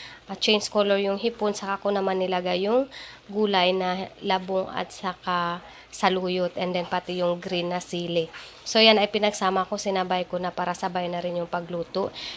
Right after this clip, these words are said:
And then, saka ko nilagyan ng sabaw na tubig muna. Nilagyan ko muna ng tubig para mailuto ko. Yan. Niluto ko muna sa tubig. Ng ilang minuto ko muna siyang pakuluin.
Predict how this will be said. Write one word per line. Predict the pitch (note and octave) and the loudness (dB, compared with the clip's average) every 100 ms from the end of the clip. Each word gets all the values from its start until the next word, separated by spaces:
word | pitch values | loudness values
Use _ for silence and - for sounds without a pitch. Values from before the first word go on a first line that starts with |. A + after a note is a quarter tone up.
| - | -6
And | - G#3+ A3+ | 2 2 6
then, | A3+ B3 C#4 D#4 - - - | 8 8 6 2 -4 -12 -6
saka | - C4 C4 | 4 6 6
ko | B3 | 6
nilagyan | A#3 A3 G#3+ G#3 G3 | 4 4 4 2 4
ng | F#3+ G3+ A3+ A3+ - - - - - - - - | 4 2 0 -6 -14 -16 -18 -20 -20 -20 -12 0
sabaw | G3 F3 E3+ | 0 2 0
na | F3 F3 | 0 -2
tubig | F3+ F#3 G3 F#3 | -6 -6 -4 -4
muna. | F#3 F3 E3 E3 | -4 -4 -6 -6
Nilagyan | F#3+ G#3 A3+ A3 | -2 0 2 2
ko | A3 | 0
muna | G#3+ G3+ | -2 -2
ng | G3 G3 | -2 -4
tubig | G3 F#3 F3+ | -6 -6 -6
para | - F3+ | -4 -4
mailuto | F3+ F3+ F3+ F3 - - - | -2 -4 -6 -8 -8 -10 -8
ko. | E2+ D#3 - - - - - - - - - | -10 -10 -16 -20 -20 -20 -20 -20 -20 -20 -18
Yan. | - - F#2+ - - - - - | -14 -12 -12 -16 -20 -20 -20 -8
Niluto | G3+ G#3 G#3 G3+ | -4 -2 -2 -4
ko | - G3+ | -4 -2
muna | G3 F#3+ | 0 0
sa | F#3+ F#3 | -2 -6
tubig. | F#3 F3+ F3+ F#3 F3+ F#3+ - - - - - - - - - - F#3+ | -6 -6 -4 -6 -6 -14 -16 -20 -20 -20 -20 -20 -20 -20 -20 -16 -10
Ng | - | -4
ilang | G3 F#3+ F#3+ | 0 2 2
minuto | F#3+ F#3 F#3 F#3+ | 0 0 -2 -6
ko | F#3 | -4
muna | F#3+ F#3 | -4 -4
siyang | F3+ F3+ | -6 -8
pakuluin. | F3+ F3 F#3 F3+ - F3+ F#3+ A3 | -6 -6 -4 -6 -6 -4 -4 -6